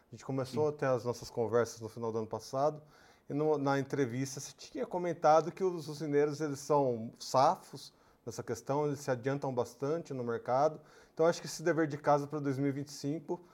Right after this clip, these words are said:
Speaker 1: em partes, foi cumprido. Fica aí mais essas questões mesmo, ah, dessas, dessas dúvidas aí, mais pra safra brasileira,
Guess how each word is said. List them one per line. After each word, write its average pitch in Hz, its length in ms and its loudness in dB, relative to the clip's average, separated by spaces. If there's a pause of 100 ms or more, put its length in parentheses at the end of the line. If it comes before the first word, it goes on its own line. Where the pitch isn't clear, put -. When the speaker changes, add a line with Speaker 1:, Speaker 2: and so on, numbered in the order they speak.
(260)
Speaker 1:
em 165 140 -2
partes, 160 540 8
foi 180 100 0
cumprido. 139 580 0
Fica 135 300 -2
aí 147 220 4
mais 151 240 2
essas 147 240 -8
questões 143 600 0
mesmo, 131 440 6 (420)
ah, 120 280 6
dessas, 120 500 -4
dessas 117 420 -2
dúvidas 123 500 -2
aí, 120 360 2 (400)
mais 139 260 2
pra 151 160 0
safra 143 320 -2
brasileira, 107 720 0